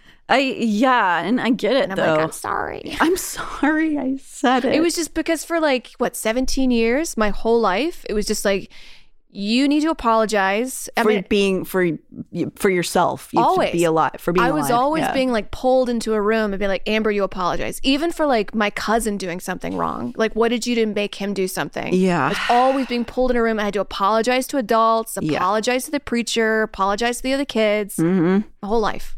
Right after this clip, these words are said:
Speaker 1: Yeah. And, uh, this is why, uh, I'm doing this episode, because of what you just <laughs> did, went through. And I didn't, I knew you came from, like, a little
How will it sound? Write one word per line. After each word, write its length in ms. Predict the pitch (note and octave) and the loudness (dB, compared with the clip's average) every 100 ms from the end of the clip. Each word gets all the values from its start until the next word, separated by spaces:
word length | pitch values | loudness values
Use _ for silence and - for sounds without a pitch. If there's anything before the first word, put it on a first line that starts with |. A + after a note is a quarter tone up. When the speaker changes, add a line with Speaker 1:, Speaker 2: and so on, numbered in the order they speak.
| - | 2
Speaker 1:
Yeah. 240 | A#3+ C#4 - - | 2 2 -2 -4
And, 320 | G3 F#3+ F#3 | -2 0 2
uh, 280 | F3+ F3 E3+ - _ _ _ _ _ _ | 2 2 0 -4 _ _ _ _ _ _
this 240 | F#3+ A3 | 0 2
is 240 | B3 A#3+ - | 0 -2 -2
why, 600 | F3 F3+ F3 E3+ F3+ E3+ | 2 4 4 2 0 0
uh, 420 | D#3 E3 D#3+ D#3+ - | 2 4 4 2 0
I'm 260 | E3 D#3+ F3+ | 0 2 0
doing 300 | E3 F3+ E3 | 0 0 0
this 120 | E3 | 0
episode, 520 | E3 - - - B2 - | -2 -2 -4 -4 -8 -4
because 300 | - C4+ - | 0 0 2
of 80 | G#3+ G#3 | 2 2
what 220 | F#3 G#3+ | 2 2
you 80 | A3+ | 2
just 240 | B3 G#3+ | 0 0
<laughs> 140 | A#3+ | 2
did, 280 | B3+ G#3 - | 2 2 2
went 220 | G3+ C#4+ | 2 2
through. 220 | A3+ G3 F#3+ | 2 2 4
And 120 | G3+ | 4
I 140 | B3+ | 2
didn't, 400 | F#4 G3+ E3+ A3 - - - | 2 -2 -2 -4 -6 -14 -2
I 100 | A#3 | 2
knew 160 | B3+ C#4+ | 4 4
you 260 | C4+ G#3+ - - | 2 0 -4 -2
came 240 | A3 G#3 | 0 0
from, 220 | G#3 F#3 | 2 2
like, 160 | F3 E3 | 2 2
a 40 | |
little 220 | E3+ E3 | 2 2